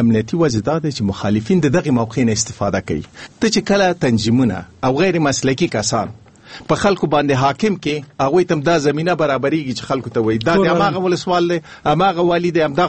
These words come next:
Speaker 1: قومندان د امنیت دی. دې نه خو موږ ښه یو. همدا دی چې خلک طالبانو ته، مخالفینو
Speaker 2: ټول
Speaker 1: ته ریزې وړي او دوی ته هیڅ اعتنا نه کوي.
Speaker 2: ډېره مننه. حق ویون صاحب، غواړم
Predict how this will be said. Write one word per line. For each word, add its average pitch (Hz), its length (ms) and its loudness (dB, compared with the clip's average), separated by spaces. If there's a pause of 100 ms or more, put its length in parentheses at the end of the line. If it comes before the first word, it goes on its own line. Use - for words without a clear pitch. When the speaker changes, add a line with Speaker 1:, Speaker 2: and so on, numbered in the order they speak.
Speaker 1:
قومندان 123 420 0
د 113 80 0
امنیت 117 220 2
دی. 120 80 2
دې 208 160 2
نه 196 60 2
خو 185 160 -2
موږ 202 180 0
ښه 196 160 0
یو. 110 80 -2 (340)
همدا 160 320 0
دی 180 80 2
چې - 140 -8
خلک 180 260 0 (140)
طالبانو 147 460 0
ته، 139 100 -2
مخالفینو 127 320 2
Speaker 2:
ټول 165 180 0
Speaker 1:
ته 139 140 0
ریزې 139 300 0
وړي 202 180 0 (500)
او 120 160 4
دوی 151 80 2
ته 139 140 -2
هیڅ 120 140 -4
اعتنا 101 360 -2
نه 90 80 -10
کوي. 156 160 -2
Speaker 2:
ډېره 196 260 4
مننه. 196 520 2
حق 208 140 -2
ویون 247 200 4
صاحب، 190 160 2
غواړم 214 260 2